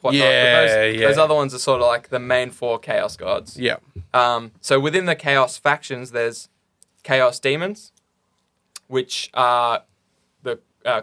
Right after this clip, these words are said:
Speaker 1: Khorne's little children.
Speaker 2: Yep.
Speaker 1: They want blood for the
Speaker 2: And
Speaker 1: blood
Speaker 2: Nur-,
Speaker 1: god.
Speaker 2: and Nurgle's. E-,
Speaker 1: Yeah.
Speaker 2: they, actually, each god has their own demons.
Speaker 1: Yeah, that's true.
Speaker 2: Yeah.
Speaker 1: That's true. They're cha-, they're, that's right. They're chaos demons in general.
Speaker 2: Yeah.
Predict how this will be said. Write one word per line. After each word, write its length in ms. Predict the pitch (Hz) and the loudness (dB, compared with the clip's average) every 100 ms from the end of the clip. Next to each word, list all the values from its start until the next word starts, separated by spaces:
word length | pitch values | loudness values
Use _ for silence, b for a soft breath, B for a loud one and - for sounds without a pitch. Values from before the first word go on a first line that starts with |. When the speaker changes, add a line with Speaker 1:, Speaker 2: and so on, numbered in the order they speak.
| - | -6
Speaker 1:
Khorne's 400 | - 139 139 135 | -4 -2 -2 -4
little 180 | 139 | -6
children. 560 | 135 - 147 143 165 180 _ _ _ | -6 -6 -6 -6 -12 -14 _ _ _
Speaker 2:
Yep. 240 | 120 123 - _ _ _ - | -2 -2 -4 _ _ _ -4
Speaker 1:
They 160 | 127 | -2
want 260 | 131 143 135 | 0 -2 -2
blood 260 | 131 139 139 | 0 0 0
for 100 | 139 | -4
the 60 | |
Speaker 2:
And 100 | 127 | 0
Speaker 1:
blood 260 | 127 123 - | 2 2 4
Speaker 2:
Nur-, 80 | 127 | 0
Speaker 1:
god. 60 | |
Speaker 2:
and 80 | 135 | 2
Nurgle's. 680 | 123 135 151 160 160 - - - | 2 2 0 -2 -6 -12 -14 -2
E-, 120 | 160 175 | 0 2
Speaker 1:
Yeah. 140 | 147 151 | 2 2
Speaker 2:
they, 60 | - | 2
actually, 300 | 156 156 139 | -2 0 -2
each 280 | 147 147 - | -2 -2 0
god 220 | 139 127 | 0 2
has 200 | 123 120 | 0 0
their 120 | 120 | 0
own 160 | 120 113 | 0 0
demons. 500 | 113 117 113 113 131 | -2 -2 -6 -8 -2
Speaker 1:
Yeah, 120 | 135 | 0
that's 220 | 131 127 | 2 -2
true. 220 | - 127 117 | -2 -4 0
Speaker 2:
Yeah. 220 | 123 123 | 2 4
Speaker 1:
That's 140 | 113 | 2
true. 260 | 110 123 117 _ _ _ | 0 -4 -6 _ _ _
They're 120 | 139 135 | 0 0
cha-, 220 | 165 - | 0 -2
they're, 240 | 139 135 123 | 2 2 2
that's 240 | 143 135 | -2 0
right. 140 | 117 | 0
They're 120 | 113 120 | -2 -4
chaos 440 | - 156 160 139 | 2 4 4 0
demons 580 | - 135 127 123 120 - | -2 -2 -2 -6 -10 -12
in 120 | 135 | -12
general. 460 | 127 117 104 107 110 | -4 -4 -4 -8 -8
Speaker 2:
Yeah. 180 | 127 107 | -8 -8